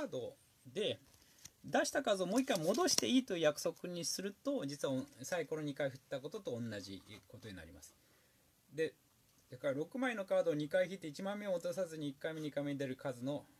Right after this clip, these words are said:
えー、場合の数と、三回連続引いた場合と、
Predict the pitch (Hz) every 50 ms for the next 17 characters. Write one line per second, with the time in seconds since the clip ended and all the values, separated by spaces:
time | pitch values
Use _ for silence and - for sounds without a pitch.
0 | _ - 120 110 104 98 95 - _ - 131 113 98 - 101 98 95 92 95 -
1 | - 87 80 - - 90 - _ _ _ - - - - - _ - 143 131 123
2 | - 123 117 117 117 110 104 104 95 90 - 95 87 95 87 92 90 87 - -
3 | -